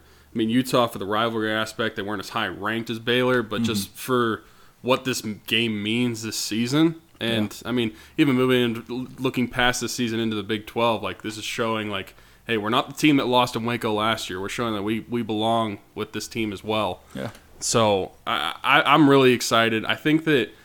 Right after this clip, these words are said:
Speaker 1: one thing I noticed from their game in, against Albany, speaking of Baylor, is that,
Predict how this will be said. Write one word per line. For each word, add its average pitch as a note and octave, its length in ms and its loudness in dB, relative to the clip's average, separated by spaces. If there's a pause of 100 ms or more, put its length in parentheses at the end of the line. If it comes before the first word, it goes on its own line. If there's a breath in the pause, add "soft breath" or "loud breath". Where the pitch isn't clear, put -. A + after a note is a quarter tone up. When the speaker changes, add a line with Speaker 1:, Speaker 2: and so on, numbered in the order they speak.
(400 soft breath)
Speaker 1:
one D#3+ 180 2
thing G#3 160 4
I E3 80 4
noticed C3 380 4
from A#2+ 160 0
their A2+ 120 0
game A2+ 400 0
in, G2+ 160 -4
against A2 380 -4
Albany, G#2 580 -2 (140)
speaking A2 300 -4
of G2 120 -10
Baylor, G2+ 460 -2 (840)
is A2+ 180 -2
that, A2+ 320 2